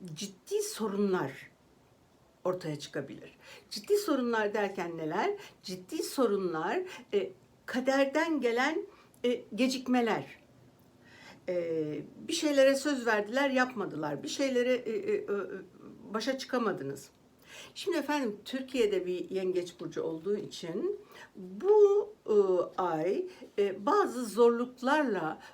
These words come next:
bazı, e, e, e, bazı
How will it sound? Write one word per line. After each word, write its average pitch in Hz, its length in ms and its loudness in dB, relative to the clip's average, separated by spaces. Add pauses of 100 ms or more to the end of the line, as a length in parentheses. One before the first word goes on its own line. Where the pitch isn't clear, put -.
(100)
bazı, 233 800 0 (240)
e, 202 60 -2 (540)
e, 202 100 0
e, 165 760 -2 (400)
bazı 226 840 -4